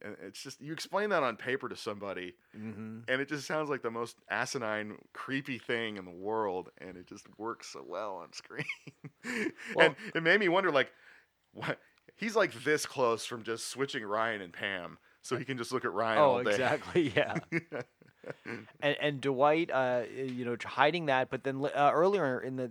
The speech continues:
Speaker 2: the show, when he's trying to be such a suck up to Michael.
Speaker 1: Oh, yeah,
Speaker 2: And
Speaker 1: m-,
Speaker 2: Michael's
Speaker 1: mirroring.
Speaker 2: like, "Oh, the old bullpen. Ah, the old bullpen."
Speaker 1: <laughs> Yeah, they both put up their feet.
Speaker 2: Yeah, the feet. And then what does he say?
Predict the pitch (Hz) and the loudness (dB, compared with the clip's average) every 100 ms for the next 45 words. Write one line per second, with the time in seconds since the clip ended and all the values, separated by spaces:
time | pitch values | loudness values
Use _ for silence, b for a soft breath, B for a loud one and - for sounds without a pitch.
0 | 113 120 117 - 120 120 113 123 110 107 | -6 -6 -4 -2 0 0 -2 -6 -8 -4
1 | 147 135 120 123 - - 165 170 123 - | -2 -2 -6 -10 -10 -2 0 2 2 0
2 | 107 98 - 76 64 127 120 92 107 120 | -6 -8 -6 -6 -4 -4 -6 -2 2 2
3 | 95 110 135 127 135 208 156 131 98 82 | 2 0 -2 0 6 8 10 8 2 -6
4 | - 120 131 117 156 165 123 123 90 110 | -4 4 4 8 8 8 6 2 4 2
5 | 127 135 151 165 180 208 135 135 127 233 | 6 8 8 10 10 10 8 6 4 10
6 | 226 190 151 156 156 156 151 143 135 127 | 10 10 6 8 8 8 6 2 2 -6
7 | 139 131 147 - 123 127 120 131 143 110 | -4 -6 -4 -2 2 4 2 0 -2 0
8 | 143 151 139 135 160 127 127 127 | 0 2 2 4 4 4 0 0